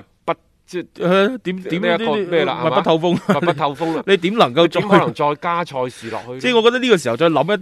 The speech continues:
Speaker 2: 啲額外嘅比賽
Speaker 1: 既然你係舊年嘅資格打歐冠，
Speaker 2: 實際。嗯。
Speaker 1: 你咪舊年嘅資格咪打歐聯咯。
Speaker 2: 係。
Speaker 1: 但係唔得㗎喎，呢個只係吹水嘅，點解呢？
Speaker 2: <laughs>
Speaker 1: 譬如話曼聯。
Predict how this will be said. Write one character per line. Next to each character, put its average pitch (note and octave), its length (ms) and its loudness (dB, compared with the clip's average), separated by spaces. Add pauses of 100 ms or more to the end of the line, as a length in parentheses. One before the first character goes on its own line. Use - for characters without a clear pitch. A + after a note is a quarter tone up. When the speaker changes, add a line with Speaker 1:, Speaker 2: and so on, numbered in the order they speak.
Speaker 2:
啲 F#3 80 -4
額 C3+ 220 -4
外 B2 140 0
嘅 C3+ 80 -2
比 C3 180 -2
賽 F#3+ 160 6
Speaker 1:
既 A3 160 0
然 C#3+ 100 2
你 C#3 60 2
係 E3 240 4
舊 D3+ 360 2
年 C#3+ 140 -2 (100)
嘅 E3+ 200 2
資 F#3 280 -12
格 D3 380 -2
打 D3 240 -2
歐 E3+ 220 2
冠， C#3 180 -6
Speaker 2:
實 - 0 -
際。 - 0 -
嗯。 - 40 -
Speaker 1:
你 - 20 -6
咪 B2 120 -8
舊 A2 200 -8
年 C3+ 120 -8
嘅 C#3+ 60 -4
資 C3+ 180 -12
格 A#2 200 -4
咪 G2+ 100 -10
打 G2 140 -10
歐 C3+ 260 -8
聯 E2 180 -12
咯。 B2 400 -6 (220)
Speaker 2:
係。 G2 100 -12
Speaker 1:
但 F3+ 120 2
係 F3+ 100 4
唔 D3+ 140 -2
得 A#3+ 140 -2
㗎 G3+ 180 -6
喎， G3 260 0
呢 A#3+ 160 -2
個 G#3+ 100 2
只 A3 120 0
係 G#3 80 2
吹 A3+ 260 -2
水 E3 140 -2
嘅， F#3+ 160 -2
點 D#3 200 -8
解 E3+ 240 -2
呢？ G#3+ 120 -6 (260)
Speaker 2:
<laughs> D#3+ 100 -6 (440)
Speaker 1:
譬 A#3+ 260 4
如 C#3 80 -2
話 E3 220 2
曼 E3+ 340 0
聯。 B2+ 160 -6